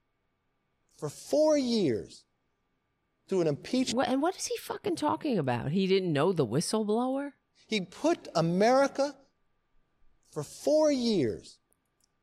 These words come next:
Speaker 1: through an impeachment that he knew was a lie.
Speaker 2: Bullshit. Do you hear this shit? No, what? I, I, I, it's infuriating. I can't handle it.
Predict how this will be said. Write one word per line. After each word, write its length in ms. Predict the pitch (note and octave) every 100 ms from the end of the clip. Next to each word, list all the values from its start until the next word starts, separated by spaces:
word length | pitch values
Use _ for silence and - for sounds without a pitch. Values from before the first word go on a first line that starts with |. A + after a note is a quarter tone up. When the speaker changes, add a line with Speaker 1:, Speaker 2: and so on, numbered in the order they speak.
| _ _ - _
Speaker 1:
through 100 | F#3+
an 80 | D#3+
impeachment 640 | C#3+ - B3+ C4 - A3
that 100 | G#3
he 80 | D#3
knew 260 | E3 G3+
was 200 | G3+ F3+
a 80 | C3
lie. 340 | B2 A#2 F2 - E3 -
Speaker 2:
Bullshit. 720 | D#4 F#4 F4+ - - G#3 D#3
Do 120 | G3
you 80 | F4
hear 360 | - C4 A#3 C4+
this 220 | D4 D4
shit? 500 | - - D4+ E4 - - - - - - - - - - - _ - - _ - - - _
No, 180 | A#3 D4
what? 240 | D4 D#4+ -
I, 120 | C4+ C4
I, 260 | C#4 -
I, 60 | C4+
it's 260 | C4 C4+ -
infuriating. 880 | C4 - C4+ C4+ B3 F#3 C#3 B2+
I 140 | B2+ F#3
can't 520 | - - A#3+ A#3 -
handle 540 | - A#3 A#3 A3+ E3+ A2+
it. 160 | F2+